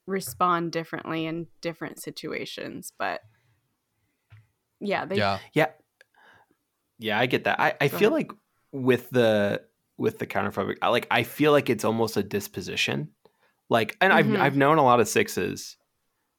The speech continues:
Speaker 3: and I don't like very many of them. Like, I've not met a ton of sixes where I'm like, "They're tight. I really like hanging out with them. They're cool."
Speaker 2: Hmm.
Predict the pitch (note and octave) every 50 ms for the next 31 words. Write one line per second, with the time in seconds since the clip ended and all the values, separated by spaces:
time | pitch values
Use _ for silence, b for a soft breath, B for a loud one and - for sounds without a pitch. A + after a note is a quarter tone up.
0 | _ _ _ - - - A#2+ D3 F#3 G3+ C#3+ G#2 - G#2+ G#2+ - A#2+ A#2+ A#2+ C3
1 | C#3 C3+ C3+ C#3+ D3 D3 D3+ D3+ D3 E3+ F3 F#3+ F3+ E3+ b b b b b b
2 | b b b b _ _ _ _ _ - - C#3 B2+ C#3 C3+ C3 C#3+ C#3 D#3 E3
3 | D3+ C#3+ C3+ B2+ - C#3+ C#3 B2+ B2 - - C3+ B2 - B2 A#2 A#2+ A2+ A2 G#2+
4 | G#2+ G#2+ G2+ A#2+ A#2+ B2 A#2 A2 - G#2 F#2+ F#2 E2+ - - - _ G2 G#2+ A2
5 | G#2 G#2 G2+ F2 E2+ F2 F2 E2 D2+ - - - F#2+ F#2 F#2 F2+ F2+ - F#2+ -
6 | - - - _ _ - G#2 G2 F2+ - - - - - - - - F#3+ G#3 F3